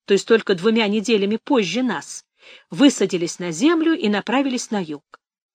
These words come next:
Они оставили на берегу все тяжелые вещи и даже спальные мешки. Без продуктов, изредка кое-что добывая охотой, с больными людьми, в изношенной одежде, измученной,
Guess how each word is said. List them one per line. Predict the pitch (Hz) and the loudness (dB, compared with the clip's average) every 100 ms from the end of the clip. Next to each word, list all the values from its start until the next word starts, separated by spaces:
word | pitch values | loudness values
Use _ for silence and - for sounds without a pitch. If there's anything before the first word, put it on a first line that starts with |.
| _ - - | _ -20 -2
Они | 202 214 233 | 4 6 4
оставили | 226 - 233 220 | 2 2 2 2
на | 202 | 0
берегу | 196 202 185 | 0 0 -2
все | 226 - 214 | -4 -4 -4
тяжелые | - 190 202 196 196 | -2 0 0 2 2
вещи | 202 254 - 175 | 2 0 0 -4
и | |
даже | 170 185 190 | -2 -4 -4
спальные | - 196 196 196 | -2 -2 0 -2
мешки. | 196 202 - - 208 - _ _ _ _ _ | -2 -4 -6 -6 -8 -10 _ _ _ _ _
Без | 156 175 - | 2 4 4
продуктов, | - 254 220 247 - - 143 _ _ _ _ _ _ | 0 -2 0 -4 -6 -16 -20 _ _ _ _ _ _
изредка | 247 285 226 185 - - | 6 6 4 -4 -6 -12
кое-что | 156 233 240 - 233 | 0 2 2 0 -2
добывая | 196 170 170 208 180 | -2 -2 -2 -2 -2
охотой, | 147 - 214 233 - | -4 -2 -2 -2 -8
с | 151 | -6
больными | 175 185 202 196 | -2 0 0 -2
людьми, | 175 170 165 226 214 _ - - - | -4 -6 -6 -6 -6 _ -20 -20 0
в | |
изношенной | 202 202 247 - 208 196 | 2 4 2 0 0 0
одежде, | 180 214 247 202 175 | 0 0 0 0 -4
измученной, | 180 190 220 269 - 170 135 123 | -4 0 0 0 -2 -8 -12 -18